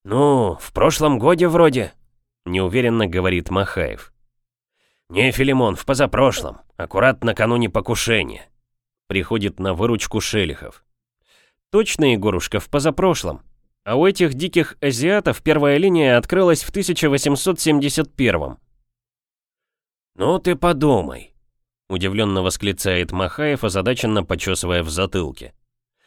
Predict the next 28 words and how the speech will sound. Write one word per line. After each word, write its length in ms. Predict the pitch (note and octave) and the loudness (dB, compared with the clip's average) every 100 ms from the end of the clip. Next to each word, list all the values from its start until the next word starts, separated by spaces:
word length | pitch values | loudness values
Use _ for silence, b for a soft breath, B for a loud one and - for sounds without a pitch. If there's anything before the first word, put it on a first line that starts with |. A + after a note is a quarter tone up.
| _ _ | _ _
«Так, 180 | - A2+ | -6 -4
государь, 480 | G#2+ D3 E3+ F#3 C3+ | -2 -2 0 0 0
а 60 | C3 | -2
какого 340 | C#3 G#3 F#3 | 0 2 2
ж 80 | - | 0
хрена 440 | - C#3+ E3 D3 | -4 -2 0 2
они 160 | C#3 D3 | 2 0
тогда 380 | C#3+ A#2+ G#2+ D3+ | 0 -2 0 0
нам 220 | D3 C#3+ | 0 0
так 240 | D3+ C#3 | -2 -4
просрали? 640 | - D#3+ - C3+ G2 A#1 - _ _ b b _ | -2 -2 0 0 -2 -4 -12 _ _ b b _
Неужто 400 | F#2 E3+ - E3+ | 0 0 0 -4
потому, 440 | D3+ D#3+ D3+ D#3+ | -2 0 2 2
что 220 | D3 - C#3+ | 0 0 0
у 60 | |
нас 220 | D3 C#3+ | 0 0
броневики 560 | G2 B2+ D#3 D#3 D#3+ E3 | 0 0 2 2 0 0
да 140 | D3+ | 0
гаубицы 640 | D3+ D#3 C3+ F#2+ F#2+ - A2 | 0 2 2 2 -2 -2 0
новые? 440 | A2+ E2 A1 - _ _ _ b b | 2 0 -4 -14 _ _ _ b b
Ну 140 | G#2+ | -6
сколько 360 | C#3 - G3+ C#3 | -2 0 0 0
тех 240 | C3 C3 | -2 -2
медведей-то?» 640 | A#2 D3 E3 A2 C#2 - - _ _ _ _ _ _ _ _ _ _ - | 0 0 2 0 -4 -14 -16 _ _ _ _ _ _ _ _ _ _ -14
Верно, 480 | E2+ B2+ G#3 G3 D#3+ | -4 0 2 4 4
друг 220 | C#3 - | 2 2
мой 160 | A2 G#2 | 2 0
Филя. 400 | - D#2+ - | -2 -8 -10